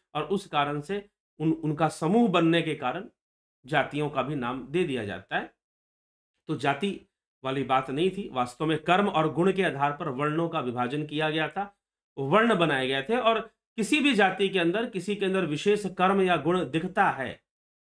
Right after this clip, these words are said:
और वह उस अपनी परीक्षा को पास करता है, तो उसका वर्ण परिवर्तन भी होते हुए इतिहास में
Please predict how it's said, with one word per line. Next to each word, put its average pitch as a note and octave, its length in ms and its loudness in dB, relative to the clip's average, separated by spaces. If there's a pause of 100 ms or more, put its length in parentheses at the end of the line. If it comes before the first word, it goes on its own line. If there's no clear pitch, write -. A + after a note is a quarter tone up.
(320)
और C#3+ 120 2
वह F3+ 240 4
उस F3+ 380 -4
अपनी F3+ 260 0
परीक्षा E3+ 460 0
को G#3 140 -4
पास C#3 300 0
करता A2+ 320 -10
है, B3 140 -6
तो C#4 200 -8
उसका A3+ 360 -4
वर्ण F#3 320 2
परिवर्तन D#3 560 -4
भी G3+ 120 -2
होते F3+ 360 0
हुए F3+ 180 4
इतिहास D#3 440 -2
में F#3 260 -4